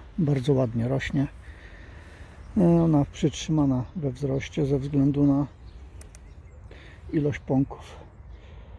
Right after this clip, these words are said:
Będzie trzeba tu spalić pąki, osiem kilo mocznika na hektar przy otwartych kwiatach. E, os-, dzisiaj mamy co? Środę.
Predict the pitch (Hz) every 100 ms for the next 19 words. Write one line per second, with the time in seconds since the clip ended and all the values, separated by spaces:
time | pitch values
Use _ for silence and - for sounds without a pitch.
0 | - - 170 160 147 147 - 135 123 135
1 | 135 - - - - 131 - 135 127 -
2 | - 170 156 175 170 151 - - - 151
3 | 151 139 - 151 143 143 - 156 143 139
4 | 123 - - - - - - 151 123 156
5 | 139 - 147 - - 127 - 139 123 156
6 | - - 139 - 196 - - - - -
7 | - - - - - - - - - -
8 | - - - - 196 165 165 165 - -
9 | - 170 143 135 135 131 139 131 - 101
10 | - 175 139 92